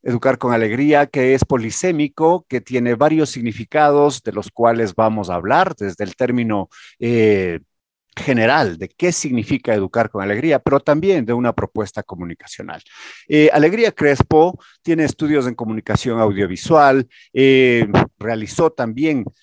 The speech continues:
su P H D, su doctorado en Ciencias de la Educación por la Universidad Nacional de Rosario en Argentina, es vicerrectora de un colegio capitalino y profesora universitaria, eh, en una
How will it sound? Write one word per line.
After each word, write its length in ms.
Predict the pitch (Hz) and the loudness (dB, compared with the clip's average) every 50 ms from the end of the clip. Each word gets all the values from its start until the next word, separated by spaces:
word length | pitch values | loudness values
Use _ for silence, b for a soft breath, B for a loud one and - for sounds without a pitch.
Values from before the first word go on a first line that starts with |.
| _ _ | _ _
su 280 | _ - - 127 117 - | _ -10 -8 -8 -8 -6
P 160 | - 131 117 | -2 0 0
H 240 | 113 110 - - 101 | 0 -2 -4 -6 -8
D, 240 | 85 95 101 110 147 | -6 -4 -4 -4 -4
su 140 | - - 135 | -6 -6 -6
doctorado 640 | 107 101 - - 104 95 98 98 104 110 113 117 | -6 -6 -6 -4 -4 -2 0 2 2 2 0 0
en 80 | 110 101 | -2 -4
Ciencias 380 | - - 113 104 - 117 98 92 | -6 -8 -8 -8 -8 -8 -6 -6
de 80 | 98 | -6
la 80 | 95 95 | -6 -6
Educación 480 | 92 - - 92 - - 120 117 113 | -8 -8 -8 -8 -8 -6 -6 -4 -2
por 160 | - 107 98 98 | -4 -4 -4 -4
la 80 | 95 | -8
Universidad 520 | 92 95 92 90 87 - - 101 98 101 95 | -8 -8 -8 -10 -10 -8 -6 -4 -4 -4 -4
Nacional 460 | 98 92 90 - 98 92 95 95 87 | -6 -10 -12 -12 -10 -10 -10 -8 -8
de 80 | 95 | -10
Rosario 440 | 92 - 90 - - 107 98 98 95 | -10 -10 -12 -10 -8 -6 -6 -6 -8
en 60 | 90 | -8
Argentina, 560 | 90 92 - 98 107 - - 190 170 139 - - - | -10 -12 -12 -12 -12 -10 -8 -6 -6 -6 -6 -4 -4
es 240 | 151 147 123 110 95 | -4 -4 -4 -6 -10
vicerrectora 880 | 117 110 - - 113 98 95 92 _ _ - 135 147 151 139 117 104 | -10 -10 -8 -10 -10 -10 -10 -12 _ _ 0 2 4 4 4 2 0
de 100 | 95 101 | -2 -4
un 60 | 98 | -8
colegio 380 | 95 - 101 92 90 92 107 101 | -10 -10 -10 -10 -10 -10 -12 -14
capitalino 560 | - - - - - 101 90 98 101 101 104 | -14 -16 -18 -16 -16 -14 -12 -12 -10 -10 -10
y 60 | 101 | -10
profesora 680 | - - 101 - - 95 - - 113 107 107 107 101 - B B B B B B | -8 -10 -10 -10 -12 -10 -6 -4 -2 0 0 0 -2 -4 B B B B B B
universitaria, 1120 | B 104 107 113 104 107 104 - - - 110 - - 120 117 113 113 113 110 107 107 - - _ _ - | B -6 -4 -2 -2 -2 -2 -4 -6 -10 -8 -2 0 2 2 2 2 0 0 -2 -2 -4 -8 _ _ -6
eh, 180 | 110 104 98 - _ _ _ _ _ _ _ - | -6 -6 -6 -8 _ _ _ _ _ _ _ -8
en 220 | 107 101 101 98 95 - - - - | -6 -6 -2 0 2 2 2 0 -2
una 220 | 110 104 107 101 | -4 -6 -6 -6